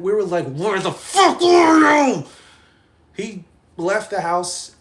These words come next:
and then started, like, I guess, dancing with these people outside, like, on a different side of the cornfield. Uh, he threw up a little, and then he came back,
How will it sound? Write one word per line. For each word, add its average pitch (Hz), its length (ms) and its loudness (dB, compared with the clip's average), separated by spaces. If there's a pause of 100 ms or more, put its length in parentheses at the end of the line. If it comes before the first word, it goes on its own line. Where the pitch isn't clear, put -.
and 151 220 -10
then 156 180 -6
started, 156 500 -6
like, 131 280 -10 (640)
I 147 80 -14
guess, 139 200 -8
dancing 135 440 -10
with 131 100 -10
these 127 160 -14
people 131 320 -12
outside, 120 560 -8
like, 110 160 -16 (500)
on 127 140 -10
a 113 40 -16
different 127 440 -12
side 117 280 -10
of 120 100 -12
the - 60 -18
cornfield. 143 680 -10 (640)
Uh, 120 320 -6
he 127 80 -10
threw 151 260 -10
up 151 80 -10
a - 40 -14
little, 147 280 -6
and 131 140 -14
then 127 100 -10
he 131 100 -10
came 131 220 -12
back, 110 360 -10